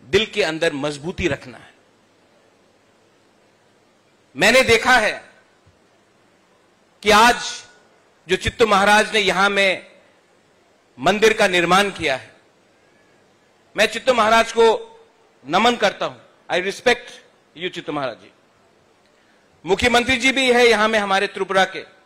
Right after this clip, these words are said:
उनका भी सोच हमारे सोच से मिलता है। और आपने मुझे एक दरख्वास्त भी की थी कि यहां में त्रिपुरा में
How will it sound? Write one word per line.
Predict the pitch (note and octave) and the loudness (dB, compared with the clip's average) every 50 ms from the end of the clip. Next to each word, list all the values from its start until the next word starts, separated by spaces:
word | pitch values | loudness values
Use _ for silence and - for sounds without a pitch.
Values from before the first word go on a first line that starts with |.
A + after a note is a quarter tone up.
| _ _ _ _ _ _ _ _ _ _ _ _ _ _ _ _ _ - | _ _ _ _ _ _ _ _ _ _ _ _ _ _ _ _ _ -8
उनका | G#3+ A#3 A3 B3 B3+ | -6 -2 2 2 2
भी | B3+ C4+ C4 A#3+ | 4 2 0 -2
सोच | - B3+ B3 B3 B3 - - - - - - - - | 0 2 4 4 2 0 -4 -16 -18 -20 -18 -12 -8
हमारे | E3+ F#3 F#3+ G#3 A3 G3+ | -2 0 2 2 2 0
सोच | - - G#3+ G#3 G#3 | 0 -2 -2 -2 -2
से | - A3 G#3+ G#3 F3+ - - - _ _ _ - C#3+ | -2 -4 -2 -4 -4 -8 -16 -20 _ _ _ -8 -2
मिलता | E3 F#3+ G3 G3 G3+ E3+ D3 | 0 0 0 2 2 0 0
है। | A#2+ - - - - _ _ _ _ _ _ _ _ _ _ _ _ _ _ _ _ _ _ - | 0 -6 -16 -20 -20 _ _ _ _ _ _ _ _ _ _ _ _ _ _ _ _ _ _ -2
और | G3+ A#3 B3+ C4 B3 B3 - - - - _ _ _ _ _ _ _ _ _ _ _ _ _ _ _ _ _ _ _ _ _ _ _ - | 0 2 2 2 2 -2 -6 -10 -20 -20 _ _ _ _ _ _ _ _ _ _ _ _ _ _ _ _ _ _ _ _ _ _ _ -2
आपने | E3+ F#3+ C#4 - - B3 B3+ B3 | 2 2 2 0 0 0 0 2
मुझे | B3 A3+ A3 G3+ A3 A3+ A3+ A3+ G#3+ - - - _ _ _ _ _ _ _ _ _ _ _ _ _ _ _ _ _ _ _ _ _ _ _ _ _ _ _ _ _ _ _ _ _ _ _ _ _ _ _ _ _ _ _ _ _ _ - F#3+ | 2 0 -2 0 2 2 2 2 2 -2 -6 -18 _ _ _ _ _ _ _ _ _ _ _ _ _ _ _ _ _ _ _ _ _ _ _ _ _ _ _ _ _ _ _ _ _ _ _ _ _ _ _ _ _ _ _ _ _ _ 0 2
एक | G#3 G#3+ G#3+ - D3 C#3+ | 4 4 2 0 -4 -2
दरख्वास्त | F3 F3+ F3+ - G#3+ G#3 A3 G#3+ G3 | -2 -2 0 0 2 2 2 2 0
भी | G#3+ B3 A3 | -4 -8 -8
की | - G#3+ G#3+ | -8 -10 -12
थी | F3+ F#3+ E3+ B2+ - _ _ _ _ _ _ _ _ _ _ _ _ _ _ _ _ _ _ _ _ _ _ _ _ _ _ - | -12 -14 -16 -18 -18 _ _ _ _ _ _ _ _ _ _ _ _ _ _ _ _ _ _ _ _ _ _ _ _ _ _ -8
कि | A3+ | -4
यहां | G3+ F#3 E3+ G#3 A#3+ B3 | -2 0 2 2 2 2
में | B3 B3 B3 A3+ F#3 - - - - _ _ _ _ _ _ - | 4 4 2 2 2 -2 -8 -18 -20 _ _ _ _ _ _ -6
त्रिपुरा | A#3+ B3+ G#3+ C4+ C4+ C4 B3 | -6 -2 2 4 6 6 6
में | G3+ D#3+ A#2 - | 4 2 -6 -10